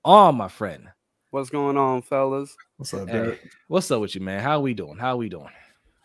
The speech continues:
Speaker 2: Not much going on. Uh, doing good. I was digging into, uh, some of the player performance props for the season. I heard y'all talking about that a little bit.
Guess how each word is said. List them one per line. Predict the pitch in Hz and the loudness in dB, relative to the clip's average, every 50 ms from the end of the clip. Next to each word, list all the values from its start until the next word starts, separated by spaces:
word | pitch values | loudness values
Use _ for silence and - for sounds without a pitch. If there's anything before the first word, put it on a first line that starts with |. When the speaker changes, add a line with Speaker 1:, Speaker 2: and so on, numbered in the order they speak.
| _ _ - | _ _ -10
Speaker 2:
Not | - 160 160 160 | -6 -4 -4 -4
much | 160 156 156 160 156 151 147 - 151 | -4 -6 -6 -6 -8 -8 -12 -10 -6
going | 160 160 156 156 156 | -4 -4 -2 -2 -4
on. | 156 156 160 156 156 156 | -4 -4 -6 -6 -6 -8
Uh, | 151 151 147 139 | -8 -8 -8 -8
doing | 139 156 156 151 147 135 | -6 -4 -4 -2 -4 -2
good. | 147 147 151 147 147 147 151 | -2 -2 -2 -2 -2 -4 -6
I | - 135 131 | -6 -4 -4
was | 135 135 131 | -4 -4 -4
digging | 135 151 151 139 147 143 | -4 -4 -2 0 0 0
into, | 147 147 143 139 - 156 | 0 -2 -2 -4 -4 -2
uh, | 143 135 135 139 139 135 131 | 0 0 2 2 0 0 -2
some | 127 - - 151 139 | -4 -6 -6 -6 -6
of | 131 131 | -6 -6
the | 120 | -8
player | - - 156 151 147 131 | -6 -4 -4 -4 -4 -6
performance | - - 135 - - 139 135 135 135 - - | -10 -14 -12 -8 -6 -4 -4 -4 -6 -8 -10
props | _ - 143 127 131 - - | _ -6 -4 -4 -4 -4 -8
for | - - - 131 | -12 -10 -8 -8
the | 120 113 | -8 -8
season. | - - 139 135 131 127 117 131 135 131 | -10 -6 -4 -4 -4 -4 -4 -4 -4 -4
I | 123 | -4
heard | 127 139 131 117 101 | -4 -4 -6 -4 -2
y'all | 127 123 | -4 -4
talking | 123 - 135 117 120 131 127 | -2 -2 -2 -2 -2 -4 -6
about | 117 120 117 110 - | -4 -4 -4 -4 -4
that | 117 120 117 | -4 -4 -4
a | 113 | -4
little | 117 117 117 113 | -2 -4 -4 -4
bit. | 110 107 113 117 117 120 - | -6 -4 -2 -2 -2 -2 -4